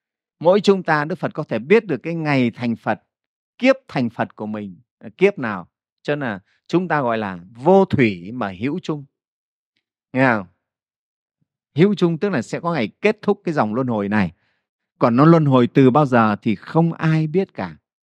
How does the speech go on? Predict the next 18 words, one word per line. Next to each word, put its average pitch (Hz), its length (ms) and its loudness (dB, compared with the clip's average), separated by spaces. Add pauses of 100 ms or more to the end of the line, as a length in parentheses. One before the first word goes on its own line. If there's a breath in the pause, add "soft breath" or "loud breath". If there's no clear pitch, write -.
(300)
Phật - 240 -4
cũng 143 120 -8
không 165 280 0
thể 104 160 -4
biết 143 220 -2
được 107 220 -6
cái 147 120 -2
ngày 110 460 2 (340)
chúng 160 260 -2
ta 139 180 -8
bắt 139 300 -4
đầu 107 260 -2
vào 92 140 -4
luân 107 200 -4
hồi, 92 340 -6
không 123 200 -8
biết 143 180 -8
được. 82 140 -12